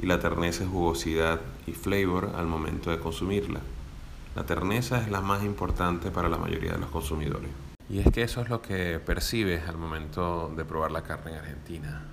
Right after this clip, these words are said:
la suavidad. Sin embargo, eh, nosotros como venezolanos, eh, nos damos cuenta de que el sabor es completamente diferente también.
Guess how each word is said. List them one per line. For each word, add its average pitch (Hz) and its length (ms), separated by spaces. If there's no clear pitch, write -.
la 80 80
suavidad. 76 480
Sin 92 180
embargo, 95 680
eh, 90 260
nosotros 95 640
como 98 300
venezolanos, 87 880
eh, 85 80
nos 87 140
damos 92 240
cuenta 98 520
de 82 280
que 80 220
el 90 140
sabor 90 340
es 87 60
completamente 82 580
diferente 87 500
también. 80 300